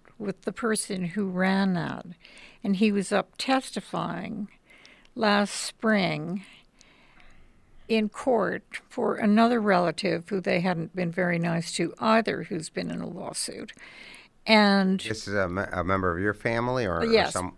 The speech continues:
Speaker 2: yes,
Speaker 1: Seymour's,
Speaker 2: okay.
Speaker 1: one of Seymour's first cousins.
Speaker 2: Okay.
Speaker 1: Who's had problems also.
Speaker 2: Mm-hmm.
Speaker 1: And they have not been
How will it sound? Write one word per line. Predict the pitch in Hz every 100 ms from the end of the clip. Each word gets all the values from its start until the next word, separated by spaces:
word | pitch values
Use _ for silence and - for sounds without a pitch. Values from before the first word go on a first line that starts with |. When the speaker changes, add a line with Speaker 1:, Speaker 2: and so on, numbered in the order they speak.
| -
Speaker 2:
yes, | 90 80 -
Speaker 1:
Seymour's, | - 247 226 196 185 - - -
Speaker 2:
okay. | - -
Speaker 1:
one | 226 214
of | 202
Seymour's | - 226 196 185 185 - - _ _ _ _
first | 208 185 -
cousins. | 190 - - 190 -
Speaker 2:
Okay. | 90 87 - 80 98 139 - -
Speaker 1:
Who's | - 202 -
had | 190
problems | - 196 180 175 170 -
also. | 185 165 - - 185 - -
Speaker 2:
Mm-hmm. | 101 127 208 - - - _
Speaker 1:
And | 233 208 196 190 190 - _ _ 247 - _ -
they | 233 240 254 220 220
have | 233 190
not | 202 180
been | 196